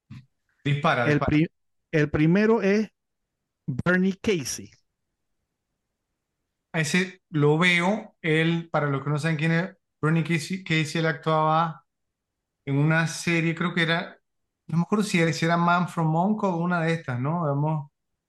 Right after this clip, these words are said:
Speaker 1: y luego salió, él era como el rector de, no, el rector no, como el director de Lambda, Lambda, Lambda en, en, en, ¿cómo se llama? La venganza de los nerds.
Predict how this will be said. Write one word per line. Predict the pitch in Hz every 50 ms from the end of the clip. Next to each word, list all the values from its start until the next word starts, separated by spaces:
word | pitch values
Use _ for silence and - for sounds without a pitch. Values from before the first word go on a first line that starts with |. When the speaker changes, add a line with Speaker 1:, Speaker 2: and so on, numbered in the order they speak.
| _ _ _ -
Speaker 1:
y | 185 196
luego | 196 190 185 185 185 196 196 208 - 190
salió, | 156 - 151 147 143 143 147 156 156 160 160 175 - -
él | 175 160 160
era | 165 170 175 170
como | 170 165 151 147
el | 139 131
rector | 135 135 139 139 - - _ _ - 170 170 175 175 180 196 214 - _ _ _ _ _ _ _ _ -
de, | 156 151 147 147 143 147 - - -
no, | 175 170 160
el | 147
rector | 143 147 143 143 160 156 156
no, | 160 156 147
como | 143 139 135 143 139 139
el | 135 131
director | 143 139 139 131 - 156 156 160
de | 165 165
Lambda, | 165 165 165 165 160 165 160
Lambda, | 160 160 160 160 160 160 160
Lambda | 160 160 160 160 160 160 160 175 - -
en, | 160 143 139 131 135 131 135 143 - 151
en, | 143 131 131 123 131 143 - _ _ _ _ _ _ _ _ _ _ _ _ _
en, | - 139 131 123
¿cómo | 127 143 151 151
se | 143 151 165
llama? | 160 160 151 143 135 131 127 139
La | 143 143 131
venganza | 131 135 147 151 147 160
de | 165 143
los | 139 151
nerds. | 165 151 - - - - - _